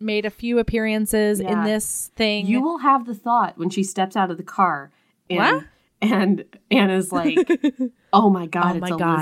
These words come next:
Speaker 2: Elizabeth."
Speaker 1: it's Elizabeth."
Speaker 2: She
Speaker 1: You're
Speaker 2: was
Speaker 1: gonna be
Speaker 2: the
Speaker 1: like,
Speaker 2: one in the
Speaker 1: "Wait,
Speaker 2: Dodge
Speaker 1: who?"
Speaker 2: that followed us. You're gonna be like,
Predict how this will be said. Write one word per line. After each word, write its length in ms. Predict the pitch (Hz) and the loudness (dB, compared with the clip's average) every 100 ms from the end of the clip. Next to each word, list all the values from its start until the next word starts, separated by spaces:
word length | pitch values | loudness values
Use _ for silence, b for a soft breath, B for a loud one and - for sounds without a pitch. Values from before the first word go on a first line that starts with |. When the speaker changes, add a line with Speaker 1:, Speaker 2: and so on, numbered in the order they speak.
| 160 | -2
Speaker 2:
Elizabeth." 160 | - | -6
Speaker 1:
it's 100 | - | -10
Elizabeth." 640 | 160 160 160 170 156 156 | -12 -12 -12 -12 -12 -12
Speaker 2:
She 140 | 160 240 | -4 0
Speaker 1:
You're 120 | 214 | 2
Speaker 2:
was 80 | 202 | 2
Speaker 1:
gonna 20 | |
be 60 | 202 | 2
Speaker 2:
the 40 | |
Speaker 1:
like, 60 | 233 | 4
Speaker 2:
one 40 | 196 | 6
in 120 | 190 | 6
the 0 | |
Speaker 1:
"Wait, 200 | 175 170 | 4 4
Speaker 2:
Dodge 280 | 180 180 247 | 6 6 4
Speaker 1:
who?" 80 | |
Speaker 2:
that 160 | 302 - | 0 -2
followed 340 | 190 175 175 | 0 2 0
us. 280 | 165 156 - - | -4 -6 -8 -8
You're 200 | 190 185 | -4 2
gonna 140 | 196 | 2
be 120 | 180 | 2
like, 380 | 180 175 170 170 | -2 -4 -6 -12